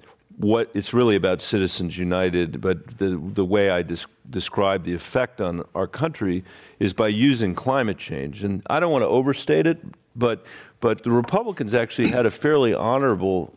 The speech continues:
en-, environmental tradition. I mean, everybody knows of Teddy Roosevelt's honorable tradition, but, but imagine this. Richard Nixon signed into law the Clean Air Act and the Clean Water Act and stood up the E P A. Ronald Reagan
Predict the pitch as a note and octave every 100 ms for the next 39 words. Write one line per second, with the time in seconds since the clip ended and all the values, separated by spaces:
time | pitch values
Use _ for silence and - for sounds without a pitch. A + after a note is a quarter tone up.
0 | - G#2+ A2+ - G2 G2+ G2+ G2 G2 F#2
1 | - G2 B2 - - F2+ G#2 B2 C3 A2
2 | F#2+ G#2 G#2+ G2+ F#2 - G#2 F#2 G#2+ D3
3 | A2 G2 F2+ G2 F#2 E2+ D#2 E2 F2 F2+
4 | - C#3 A2+ A2 - - - - B2+ B2
5 | C3+ D3 E3 C#3+ D3 E3 - C3+ D#3+ -
6 | B2+ B2+ C#3+ - G#2+ F#2+ C3 B2+ C3 A#2
7 | A2+ A2+ G#2+ G#2 B2 A2+ G2 G#2+ B2+ B2+
8 | A#2 G#2+ G#2+ A#2 B2+ A#2 - C3+ D3 E3
9 | G3 F3 G#2+ - - A#2 - - D#3+ D#3
10 | D3+ C#3 C#3 C#3 D3 E3 F#3+ D3+ A2+ _
11 | - _ - _ _ - G#2+ B2+ G3+ G3+
12 | C3+ A#2+ C#3 G#3+ C3+ G2+ E3+